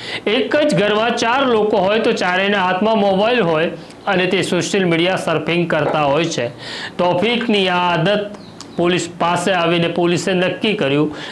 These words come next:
કે તોફીકને પકડવા હવે સોશિયલ મીડિયાનો સહારો લેવો પડશે. એટલે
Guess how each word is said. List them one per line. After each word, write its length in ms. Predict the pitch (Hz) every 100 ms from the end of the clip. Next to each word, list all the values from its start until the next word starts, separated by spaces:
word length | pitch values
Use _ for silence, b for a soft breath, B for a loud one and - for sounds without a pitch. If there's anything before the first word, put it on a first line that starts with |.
| B
કે 80 | 175
તોફીકને 720 | 170 170 160 185 202 202 180
પકડવા 540 | - 165 175 170 170 170
હવે 200 | 151 156
સોશિયલ 480 | - 156 151 165
મીડિયાનો 480 | 156 147 147 165 160
સહારો 520 | 143 147 135 156 156
લેવો 300 | 151 143 143
પડશે. 480 | 143 135 - 151 101 - - B B B B B
એટલે 480 | 214 240 220 269